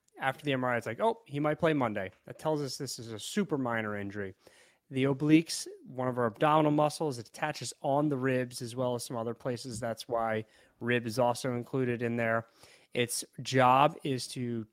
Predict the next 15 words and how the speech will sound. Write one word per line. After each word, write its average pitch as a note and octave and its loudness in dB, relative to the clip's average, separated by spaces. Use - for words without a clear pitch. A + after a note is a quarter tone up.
tw-, - -14
twist - -6
our D3 0
torso. D#3+ 2
So - -2
if A#2+ -2
you B2 -2
think C3 0
someone B2+ 0
like A#2 -2
McCaffrey, F3 2
who's C#3 0
a A#2+ 0
big A#2+ -4
time B2 -6